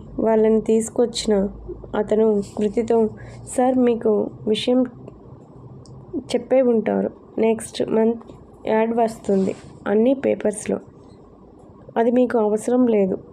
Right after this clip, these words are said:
అంటూ తన విజిటింగ్ కార్డు ఇచ్చి, చూడమ్మా, నువ్వు నెక్స్ట్ మంత్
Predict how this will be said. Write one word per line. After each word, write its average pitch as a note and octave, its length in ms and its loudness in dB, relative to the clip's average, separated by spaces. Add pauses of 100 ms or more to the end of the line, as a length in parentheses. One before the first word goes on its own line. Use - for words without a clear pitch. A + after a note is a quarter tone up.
(100)
అంటూ G#3 480 2 (320)
తన A3+ 120 4
విజిటింగ్ G#3+ 440 2
కార్డు A3+ 300 2
ఇచ్చి, G#3 340 0
చూడమ్మా, A#3 760 0 (520)
నువ్వు B3 160 4
నెక్స్ట్ A3+ 360 0
మంత్ A3+ 280 2